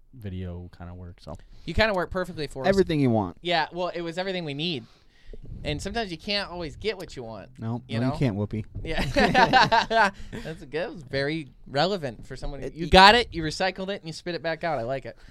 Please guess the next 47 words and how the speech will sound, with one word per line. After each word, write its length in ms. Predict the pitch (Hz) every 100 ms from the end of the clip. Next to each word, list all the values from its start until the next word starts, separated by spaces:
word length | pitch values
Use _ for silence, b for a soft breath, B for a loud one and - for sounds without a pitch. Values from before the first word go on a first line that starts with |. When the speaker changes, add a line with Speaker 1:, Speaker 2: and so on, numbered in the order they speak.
| B
Speaker 4:
Y-, 100 | 151 123
y-, 280 | 135 139 147
you've 300 | - 156 160
done 420 | - 170 143 120 110 - - -
work 260 | 123 123
with 100 | 117 113
nonprofits 680 | 107 101 117 110 - 95
as 140 | 98 95
well, 280 | 110 104 92
right? 320 | 98 104 123
Speaker 1:
Yeah, 220 | 165 151
so 220 | 107 131
I've 100 | 123
worked 220 | 117 120 120
with, 160 | -
uh, 240 | 110 101 98
Rough 160 | 107
Grouse 200 | - 98
Society 460 | - - 98 98 98
quite 200 | - 101
a 40 | 90
bit 300 | 101 95 95
and 220 | 95 92
did, 180 | 92 92
uh, 260 | 90 90 92
social 320 | - 101 98
media 220 | 95 95
there. 440 | 92 95 95 95 -
And 280 | 104 101 120
when 80 |
you're 120 | 143 123
working 380 | 123 120 107 101
with 280 | 107 -
small 240 | - 104 95
groups 200 | 98 -
like 120 | 95
that, 200 | 90 85
you 80 | 95
do 160 | 90
a 20 | 87
lot 240 | 85 85
of 60 | 85
different 240 | 90 87
things. 400 | 95 87 87 -
You 120 | 123 92
know, 180 | 87 - b b b -
you're 380 | 113 95 92